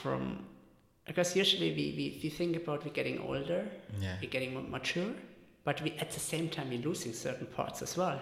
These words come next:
Speaker 2: Yeah.
Speaker 1: This being curious about something new, questioning things, um, just trying or taking risks. That's more when you, that's something more where you relate to the younger age, you know?
Speaker 2: Yeah.
Speaker 1: I remember when,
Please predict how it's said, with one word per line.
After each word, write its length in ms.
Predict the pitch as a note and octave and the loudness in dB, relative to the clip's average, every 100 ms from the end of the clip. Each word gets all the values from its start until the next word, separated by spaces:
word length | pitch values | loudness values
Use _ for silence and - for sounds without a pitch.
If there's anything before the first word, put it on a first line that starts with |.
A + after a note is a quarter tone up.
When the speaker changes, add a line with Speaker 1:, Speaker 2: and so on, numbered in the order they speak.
| - | -2
Speaker 2:
Yeah. 80 | F#2+ F#2 D3 | -2 -2 0
Speaker 1:
This 240 | C#3+ - - - | 0 0 -8 0
being 200 | D3+ D3 | 2 2
curious 500 | - F3 E3+ - - A#2 | 2 4 4 4 0 0
about 240 | A#2+ A#2 | 0 0
something 260 | - - B2 | -2 -2 -2
new, 160 | B2 C3 - - - | -2 -4 -8 -12 0
questioning 460 | D#3 - - A#2+ | 2 2 0 0
things, 520 | A#2 - - - - - - - - - - - | 0 -2 -4 -4 -8 -10 -14 -12 -12 -14 -16 0
um, 480 | C#3 C3+ B2+ B2 B2 - | 4 6 6 4 0 2
just 340 | - F3+ - - | 4 4 2 2
trying 360 | D3+ E3+ E3 | 4 4 4
or 140 | B2+ A#2+ | 4 0
taking 320 | - D3+ C3+ B2+ | 2 2 4 4
risks. 520 | D#3 - - - - - - | 4 2 -2 -6 -10 -16 -6
That's 280 | - F3+ - | -2 -2 0
more 300 | D#3+ G3 A#3 | 0 2 2
when 200 | F3 E3 D#3 | 4 2 0
you, 140 | F#3+ G#3 | -4 -4
that's 280 | A3 A#3 - - - - | -2 -2 -6 -8 -10 -2
something 320 | A#3 A#3 G3+ | 0 2 2
more 140 | G3 | 4
where 140 | G3+ F3+ | 4 6
you 100 | F3 | 6
relate 360 | E3+ E3+ E3+ | 6 6 4
to 120 | E3 D3+ | 2 2
the 140 | C#3 | 2
younger 220 | C#3 C#3+ | 2 2
age, 380 | C3 - - - | 0 -2 -4 -4
you 80 | B2 | -2
know? 160 | A#2+ - | -2 -2
Speaker 2:
Yeah. 100 | G#2 G2 F#2+ - - - - | -2 -4 -4 -8 -10 -10 2
Speaker 1:
I 220 | D#3 F3 F3+ | 6 6 6
remember 460 | F3 G3+ B3 G#3 | 8 8 8 6
when, 220 | E3 D#3+ | 6 4